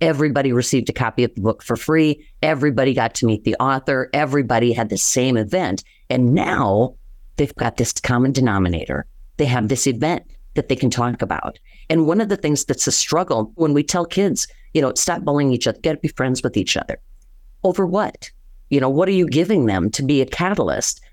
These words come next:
to become friends? Because they don't have things in common. Otherwise, they would be friends. We're giving them that thing in common. So whether they love the book or hate the book, and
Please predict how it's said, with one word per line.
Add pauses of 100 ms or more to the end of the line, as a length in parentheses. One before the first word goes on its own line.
to
become
friends?
Because
they
don't
have
things
in
common. (320)
Otherwise,
they
would
be
friends. (360)
We're
giving
them
that
thing
in
common. (260)
So
whether
they
love
the
book
or
hate
the
book,
and